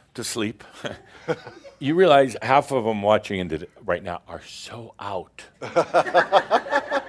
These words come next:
Sleeping so deeply because it's the one time they really get a good nap. And,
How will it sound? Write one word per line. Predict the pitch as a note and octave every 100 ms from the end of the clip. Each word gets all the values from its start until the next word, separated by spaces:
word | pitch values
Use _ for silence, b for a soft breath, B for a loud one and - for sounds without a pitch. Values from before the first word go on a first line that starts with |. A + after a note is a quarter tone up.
| D#4+ C4+ B3+ A#3+ - _ - - -
Sleeping | - C#3+ D#3 C3 A2+
so | F#2+ B2+ B2
deeply | G#2+ C#3 C#3+ C3 A2+
because | A2+ E3+ D3+ D3+
it's | -
the | -
one | D3 D3 C3
time | C3 B2+
they | B2
really | G#2+ B2+ A#2
get | A#2
a | G#2
good | G2 G2
nap. | G#2 A#2 G2+ G#2+
And, | G2